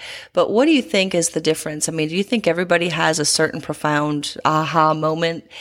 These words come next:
where, whether it be an experience they had or,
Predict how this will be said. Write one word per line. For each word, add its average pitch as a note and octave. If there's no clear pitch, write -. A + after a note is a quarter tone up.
where, D#3
whether E3+
it D#3
be E3
an D3
experience G3
they F#3+
had F#3
or, D3